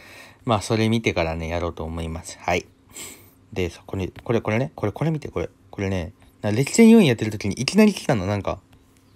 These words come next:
これ何これ？僕わかんなくてさ、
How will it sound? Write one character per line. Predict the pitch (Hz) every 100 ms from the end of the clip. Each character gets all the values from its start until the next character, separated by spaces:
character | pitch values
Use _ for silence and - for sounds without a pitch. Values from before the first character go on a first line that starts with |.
| _ _
こ | 151
れ | 226
何 | 143
こ | 85
れ？ | - - - - - - -
僕 | 117
わ | 113
か | 131
ん | 202
な | 139
く |
て | 101
さ、 | - 104 92 85